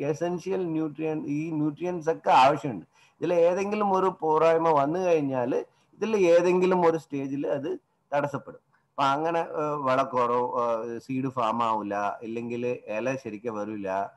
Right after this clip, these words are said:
ഇല്ല പൂക്കൾ ഉതിരും, അല്ല പൂക്കാതിരിക്കും, അങ്ങനെയൊക്കെ കുറേ, ആ, സ്റ്റേജിൽ ഇത് affect ചെയ്യും. അപ്പോ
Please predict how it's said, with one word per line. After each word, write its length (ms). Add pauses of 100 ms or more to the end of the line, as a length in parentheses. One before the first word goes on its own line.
(260)
ഇല്ല 120
പൂക്കൾ 480
ഉതിരും, 520 (100)
അല്ല 120
പൂക്കാതിരിക്കും, 1120 (200)
അങ്ങനെയൊക്കെ 360
കുറേ, 460
ആ, 760 (140)
സ്റ്റേജിൽ 440
ഇത് 180
affect 480
ചെയ്യും. 200 (640)
അപ്പോ 120